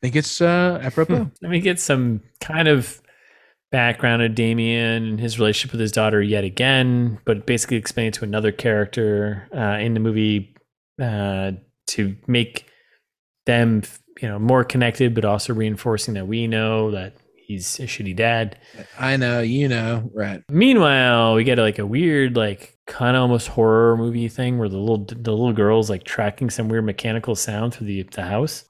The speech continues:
Speaker 1: Oh, yeah.
Speaker 2: Yeah, and she's, like, falling through the hallways, and we're, we're cutting yet again, another cut back and forth between these things, like, happening. Like, so she's tracking this creepy sound, and then Damien goes in the bathroom.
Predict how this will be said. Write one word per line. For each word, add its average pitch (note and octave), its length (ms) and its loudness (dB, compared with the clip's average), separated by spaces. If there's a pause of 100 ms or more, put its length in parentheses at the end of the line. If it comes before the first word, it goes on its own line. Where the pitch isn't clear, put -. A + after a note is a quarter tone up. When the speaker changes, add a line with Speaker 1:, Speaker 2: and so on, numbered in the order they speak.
Speaker 1:
Oh, D3+ 140 2
yeah. C3 320 0 (200)
Speaker 2:
Yeah, D3 260 4
and A2 80 2
she's, E3 200 0
like, G3 140 2
falling C3 340 2
through C3 160 -2
the G#2 60 0
hallways, A#2 460 4
and A#2 60 -4
we're, A2+ 140 -6 (120)
we're C3+ 180 0
cutting C#3+ 300 -2
yet B2 220 4
again, A2 280 0
another A2 340 2
cut - 300 -4
back A#2 200 0
and A2+ 120 -2
forth A2+ 260 -2
between A2 300 -4
these G#2 200 -2
things, G2+ 300 -4
like, F#2+ 140 -8
happening. G2 360 -4
Like, F2 160 -10
so G2+ 140 -14
she's A2 240 -10
tracking G#2+ 380 -8
this F#2+ 160 -12
creepy - 280 -12
sound, D3+ 640 -4 (100)
and A#2+ 100 0
then C3+ 440 2
Damien E3+ 320 2
goes D3 200 4
in A#2 60 2
the G#2+ 60 2
bathroom. A2 680 -2